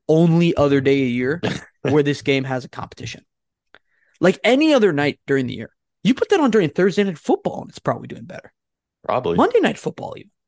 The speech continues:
Speaker 1: But, like, this is literally the only day of the year, besides, like, actually Saturday, where it's like, it's not gonna do well.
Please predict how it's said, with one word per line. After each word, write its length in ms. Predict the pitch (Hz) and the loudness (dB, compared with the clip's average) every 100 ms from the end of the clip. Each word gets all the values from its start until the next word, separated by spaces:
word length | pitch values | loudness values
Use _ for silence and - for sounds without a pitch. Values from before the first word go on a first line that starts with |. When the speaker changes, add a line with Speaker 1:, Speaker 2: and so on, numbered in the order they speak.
| _ _ _ _ _ _ _ | _ _ _ _ _ _ _
Speaker 1:
But, 80 | 196 | 0
like, 80 | 196 | 2
this 160 | 208 | 0
is 120 | 190 | 0
literally 260 | 175 240 190 | -2 -2 -2
the 120 | 175 - | -2 -4
only 300 | 156 156 151 | -6 -4 -4
day 160 | 143 | -4
of 40 | 135 | -4
the 80 | 123 | -6
year, 320 | 120 139 180 _ _ _ _ _ _ _ _ _ _ _ _ _ - | -8 -10 -12 _ _ _ _ _ _ _ _ _ _ _ _ _ -4
besides, 480 | 160 143 160 147 139 | -2 0 0 0 0
like, 160 | - - | -4 -8
actually 300 | - - 135 | -12 -10 -6
Saturday, 500 | - 131 131 156 190 _ _ _ _ _ _ - | -2 0 0 -2 -4 _ _ _ _ _ _ -2
where 160 | 160 | 2
it's 100 | 147 | 2
like, 200 | 147 123 _ _ _ _ - | 0 -4 _ _ _ _ -4
it's 180 | 165 147 | -4 -2
not 160 | 135 | -6
gonna 140 | 117 117 | -6 -12
do 120 | - | -14
well. 200 | - - | -18 -20